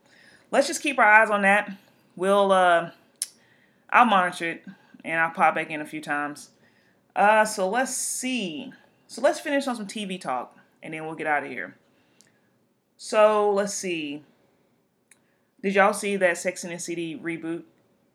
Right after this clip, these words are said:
Um, I, did I talk about that a couple weeks, couple months ago? I think I did. So, I'm not sure how I feel about the reboot. Uh, let's see.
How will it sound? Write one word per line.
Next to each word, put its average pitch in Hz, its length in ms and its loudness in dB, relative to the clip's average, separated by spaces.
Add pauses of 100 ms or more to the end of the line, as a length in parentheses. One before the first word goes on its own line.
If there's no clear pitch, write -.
(140)
Um, 147 520 -4 (160)
I, 262 180 -12 (180)
did 285 100 -10
I 508 160 -6
talk - 220 -12
about 453 180 -10
that 427 180 -6
a 403 40 -6
couple 381 240 -8
weeks, 370 180 -10
couple 359 160 -8
months 370 200 -8
ago? - 240 -8 (220)
I 277 80 -6
think 285 200 -8
I 208 80 -2
did. 175 260 -4 (480)
So, 285 380 6
I'm 339 120 4
not 679 280 2
sure 415 180 2
how 320 200 2
I 294 100 4
feel 247 240 -6
about 190 240 2
the 170 60 -6
reboot. 156 560 -8 (520)
Uh, 170 300 2
let's 170 180 -4
see. 151 540 -6